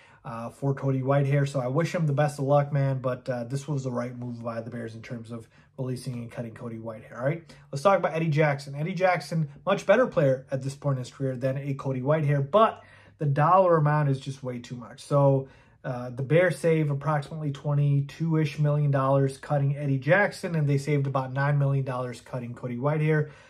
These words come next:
So with Eddie J-, Jackson, unless he took a big pay cut, I didn't see him coming back to this team either, just because of the fact that, again, he does not warrant the amount of money we're allocating towards him.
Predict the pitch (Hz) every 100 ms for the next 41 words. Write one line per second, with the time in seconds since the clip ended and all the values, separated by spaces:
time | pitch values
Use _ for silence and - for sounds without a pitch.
0 | _ - 147 170 202 165 180 165 165 180
1 | 175 180 156 143 180 - 165 170 151 143
2 | 156 151 156 147 151 151 - _ _ 147
3 | 156 165 143 160 147 147 147 135 135 135
4 | - 143 135 135 131 139 190 220 220 214
5 | 208 - - _ _ - 147 165 143 156
6 | 139 131 139 147 135 - 139 139 143 147
7 | 135 113 - _ _ _ _ _ _ _
8 | - 160 165 165 147 139 127 143 127 127
9 | 139 139 139 - 135 127 123 127 123 117
10 | 127 135 127 120 - - 123 123 117 131
11 | 120 117 156 165 147 156 156